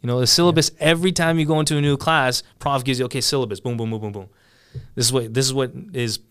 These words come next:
Speaker 1: this is the class, this is what you do." You create your own syllabus in business.
Speaker 2: Mm-hmm.
Speaker 1: You know what I'm saying?
Speaker 2: Yeah, business plan,
Speaker 1: So,
Speaker 2: man. You gotta
Speaker 1: yeah.
Speaker 2: run with it. You gotta run with the plan and you stick to the script.
Speaker 1: Yeah.
Speaker 2: And that's another thing that school doesn't really teach you, is that
Speaker 1: Yeah.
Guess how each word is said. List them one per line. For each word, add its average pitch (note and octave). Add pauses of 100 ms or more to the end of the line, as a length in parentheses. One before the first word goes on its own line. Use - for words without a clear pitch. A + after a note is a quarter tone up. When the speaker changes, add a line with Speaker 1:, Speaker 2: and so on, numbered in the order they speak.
Speaker 1:
this C3+
is C3
the A#2+
class, D#3+
this B2+
is A#2+
what A#2+
you A2+
do." C3
You C3
create D#3+
your B2
own C3+
syllabus A2+
in G2
business. B2+ (220)
Speaker 2:
Mm-hmm. A2 (200)
Speaker 1:
You A2
know A2
what G#2
I'm G#2
saying? A2
Speaker 2:
Yeah, C#3
business E3
plan, G#2
Speaker 1:
So, G2
Speaker 2:
man. A#2+ (140)
You A#2+
gotta B2
Speaker 1:
yeah. A#2+
Speaker 2:
run C3
with C3
it. A#2+
You B2
gotta C3
run B2
with C3
the -
plan B2
and C#3
you B2
stick -
to -
the A#2+
script. D3 (420)
Speaker 1:
Yeah. C#3+
Speaker 2:
And D3 (480)
that's -
another D#3
thing D3
that C3+
school C3+
doesn't B2+
really A#2+
teach F#3+
you, C3
is B2
that A2
Speaker 1:
Yeah. -